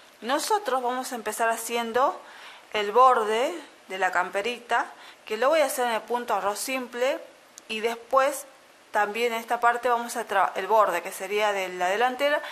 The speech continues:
y después lo que sería el elástico lo vamos a hacer en elástico doble, al igual que la espalda. Vamos a empezar. Vamos a marcar los puntos de la siguiente manera. Nosotros, como siempre, el extremo ahora, por ser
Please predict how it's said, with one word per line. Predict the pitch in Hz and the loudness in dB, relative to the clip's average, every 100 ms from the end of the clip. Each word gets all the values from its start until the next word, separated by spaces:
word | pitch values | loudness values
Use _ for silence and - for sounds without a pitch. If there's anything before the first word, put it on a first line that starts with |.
| - - | -14 -10
y | 214 | -6
después | 226 226 - 254 247 - - - - | -6 -6 2 2 2 -4 -14 -18 -8
lo | 170 | -6
que | 180 | -6
sería | 190 208 226 | -4 -2 2
el | 240 | 2
elástico | 262 277 277 285 285 | 4 4 2 0 2
lo | 254 | 4
vamos | 214 226 | 2 -4
a | |
hacer | 220 233 | -10 -6
en | 226 | -4
elástico | 202 214 220 - 202 | 0 -2 -2 -2 0
doble, | 202 220 247 285 - | 2 2 0 -4 -2
al | 202 196 | 0 2
igual | 196 220 240 | 2 2 2
que | 247 254 311 - - - - - - | 0 -2 -2 -10 -18 -18 -20 -14 -6
la | |
espalda. | 170 - 117 - - - - - | -6 -4 -6 -6 -18 -20 -20 -4
Vamos | 285 349 | -2 0
a | 254 | -4
empezar. | - - - - - - - - - - - - | -6 -8 -8 -10 -12 -20 -14 -14 -14 -20 -16 -2
Vamos | 262 349 | -2 0
a | |
marcar | 247 226 247 254 | -2 0 2 0
los | 247 | 0
puntos | 247 247 | -2 -2
de | 214 | -2
la | 208 | -4
siguiente | 196 185 175 | -8 -6 -4
manera. | 156 143 - - - - - | -4 -6 -14 -16 -14 -14 -8
Nosotros, | 269 - 415 392 | -6 -4 -2 -2
como | 262 240 | -2 -4
siempre, | - 277 269 269 | -2 -2 0 -2
el | 208 | 0
extremo | 220 - 311 262 208 | -2 -4 0 0 4
ahora, | 214 214 214 | 4 4 0
por | - | -4
ser | - - 262 | -4 0 0